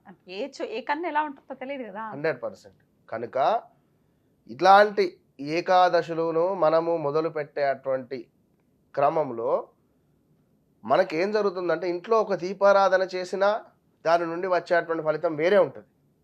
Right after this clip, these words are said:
Speaker 2: ఆ ఫీల్ వేరే ఉంటుంది. కనుక ఈ ఉత్పన్న ఏకాదశి రోజు తప్పకుండా ఎవరైతే విష్ణుమూర్తి ఆలయాన్ని సందర్శిస్తారో విష్ణుమూర్తికి పంచామృతాలతో అభిషేకం చేస్తారో,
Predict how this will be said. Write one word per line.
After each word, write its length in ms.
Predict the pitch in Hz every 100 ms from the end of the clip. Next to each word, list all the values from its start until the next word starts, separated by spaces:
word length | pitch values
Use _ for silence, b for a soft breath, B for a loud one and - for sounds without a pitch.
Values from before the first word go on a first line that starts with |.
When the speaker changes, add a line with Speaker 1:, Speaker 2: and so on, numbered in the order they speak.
| _ _ -
Speaker 2:
ఆ 40 |
ఫీల్ 300 | 123 175 220
వేరే 260 | 202 196 208
ఉంటుంది. 300 | 170 - _ _ _ _ _ _ _ _ _ _ _ _ _ _ _ -
కనుక 400 | 131 131 208 208
ఈ 100 | 147
ఉత్పన్న 440 | 147 135 - 185 185
ఏకాదశి 560 | 165 160 160 151 147
రోజు 220 | 139 131
తప్పకుండా 840 | 185 147 - - 190 170 156 151 160
ఎవరైతే 640 | 143 139 151 143 151 143 - -
విష్ణుమూర్తి 540 | 131 180 170 160 151
ఆలయాన్ని 400 | 135 131 131 127
సందర్శిస్తారో 840 | 120 120 120 117 104 - 104 107 - _ _ _ _ 123
విష్ణుమూర్తికి 640 | 123 160 160 151 151 139
పంచామృతాలతో 760 | 135 120 127 127 123 120 120 117
అభిషేకం 480 | 107 117 113 110 104
చేస్తారో, 480 | 107 - 107 104